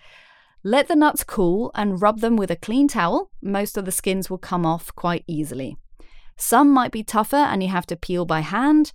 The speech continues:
Be zen and enjoy the activity if you can, or get some helpers. Mix the hazelnuts in a food processor. When they start to turn into a paste, add the cocoa powder.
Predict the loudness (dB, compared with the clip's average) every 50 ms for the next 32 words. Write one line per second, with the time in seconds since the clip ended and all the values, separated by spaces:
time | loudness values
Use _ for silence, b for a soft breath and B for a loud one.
0 | b b b b b b b b -10 -6 -4 -4 -4 -4 0 2 4 4 4 4
1 | 4 4 4 4 2 2 0 -2 -2 -2 -2 0 0 0 0 0 -2 -2 0 2
2 | 4 4 2 2 0 0 -2 -2 -4 -4 -4 -4 -4 -4 -4 -4 -2 -2 -2 -4
3 | -6 -6 -8 -6 -6 -6 -6 -6 -4 -4 -4 -4 -4 -6 -8 -10 _ _ -20 _
4 | -4 0 2 2 4 2 2 0 -2 _ _ _ -4 -4 -4 0 0 0 2 2
5 | 2 0 0 0 -2 -2 -4 -4 -8 -12 -14 _ _ _ _ _ b b b b
6 | b b b b b b b b b b b 0 2 4 4 4 2 0 2 2
7 | 2 4 2 2 2 2 2 2 4 4 2 0 -2 -4 -4 -4 -4 -4 -4 -4
8 | -4 -4 -4 -4 -4 -4 -4 -2 -2 -2 -4 -6 -6 -6 -8 -8 -10 -12 -16 _
9 | _ _ _ _ _ _ -6 -2 0 2 2 2 2 0 0 0 2 2 2 0
10 | -4 -4 -2 -2 0 0 0 0 -2 -2 -2 -2 -2 -2 -4 -2 0 2 2 2
11 | 2 2 -2 -6 b b b b b b b b b 0 2 2 2 2 0 -4
12 | -2 -2 -2 -2 0 -2 -2 -2 -2 -4 -4 -4 -6 -8